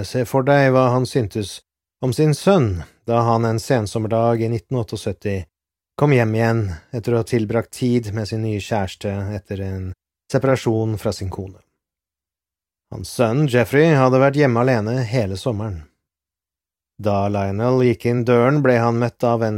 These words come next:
stank av innestengt luft, gammel mat og søppel. På gulvet, på bordene og på kjøkkenet var det flust av tomme spritflasker og ølbokser.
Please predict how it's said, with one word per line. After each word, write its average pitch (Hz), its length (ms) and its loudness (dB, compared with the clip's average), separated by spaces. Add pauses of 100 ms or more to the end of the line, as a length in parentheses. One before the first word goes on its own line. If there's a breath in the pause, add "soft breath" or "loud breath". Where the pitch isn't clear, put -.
(100)
stank - 680 -4 (180)
av 110 160 -2
innestengt 101 640 -6
luft, - 380 -20 (260)
gammel 101 320 -4
mat 107 460 -6 (100)
og 95 160 -12
søppel. - 460 -16 (1080)
På 120 80 -4
gulvet, 139 560 4
på 135 160 2
bordene 135 720 4
og 117 100 0
på 117 140 4 (100)
kjøkkenet 131 480 0
var 107 220 2
det 101 80 -2 (100)
flust - 400 -6
av 101 240 -2
tomme 104 240 -4
spritflasker 120 960 0
og 101 160 -2
ølbokser. - 420 -16